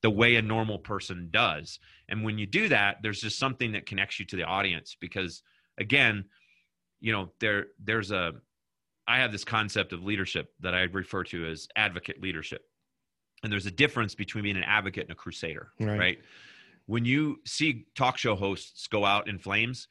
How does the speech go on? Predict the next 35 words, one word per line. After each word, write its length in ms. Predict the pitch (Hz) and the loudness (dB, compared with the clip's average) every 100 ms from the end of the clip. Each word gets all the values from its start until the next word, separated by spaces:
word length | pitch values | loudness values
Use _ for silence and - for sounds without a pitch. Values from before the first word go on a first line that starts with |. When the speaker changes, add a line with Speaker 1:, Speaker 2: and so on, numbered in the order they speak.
| - _ _ 101 | -20 _ _ -4
Speaker 1:
generally 520 | 107 139 151 139 127 | 2 4 4 4 2
what 240 | 110 98 | 2 2
happened 460 | 92 104 135 151 151 _ _ | 4 2 2 -2 -6 _ _
is 120 | 113 | 0
they 120 | 107 107 | 4 4
became 320 | 110 107 95 | 2 0 -4
a 40 | |
crusader. 600 | - - - 90 - - _ | -6 -8 -2 -2 -2 -8 _
Speaker 2:
Yeah. 260 | 110 104 92 _ _ | -2 -2 -4 _ _
Speaker 1:
They 120 | 117 | 2
were 160 | 110 113 | 4 2
no 140 | 113 | 2
longer 300 | 107 104 92 | 2 0 0
an 60 | 90 | 2
advocate. 560 | 78 95 87 - - - _ _ | 2 2 0 -6 -12 -14 _ _
The 80 | 110 | -8
crusader 640 | - 127 - 156 185 139 113 | -4 -4 2 4 6 6 4
is, 420 | 107 107 101 - _ _ | 4 2 -2 -10 _ _
"I 60 | 110 | 2
have 200 | 139 117 | 2 2
this 140 | 101 | -6
one 640 | 110 117 135 139 147 147 117 - _ _ | -2 6 8 8 6 0 -4 -16 _ _
issue 400 | 131 - 98 76 - - - | 2 4 0 -2 -8 -16 -2
that's 200 | 85 - | -2 -2
so 440 | - - 147 170 | -4 6 8 8
important 460 | 180 131 165 135 - | 6 6 4 4 0
to 80 | 98 | -4
me. 300 | 85 78 - _ _ _ _ _ | -4 -4 -8 _ _ _ _ _
You 280 | 104 139 185 | 2 8 10
must 340 | 175 160 - | 10 8 6
listen 360 | 156 170 135 107 | 4 6 2 0
to 120 | 117 | 0
me 160 | 107 | 2
on 180 | 98 90 | 0 0
it, 140 | 82 | -4